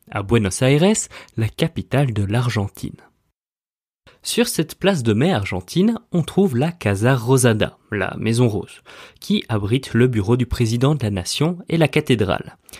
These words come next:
C'est un lieu symbolique qui commémore l'indépendance du pays en mille huit cent dix.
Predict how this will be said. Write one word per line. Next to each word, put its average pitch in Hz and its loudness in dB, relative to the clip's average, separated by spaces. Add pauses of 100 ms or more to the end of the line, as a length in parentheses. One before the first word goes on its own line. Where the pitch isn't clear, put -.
(100)
C'est - 0
un 104 4
lieu 95 -2
symbolique 104 -2
qui - -6
commémore 113 2
l'indépendance 113 2
du 107 -4
pays 123 -4 (160)
en 104 -2
mille 95 -4
huit 127 -2
cent 104 -2
dix. - -8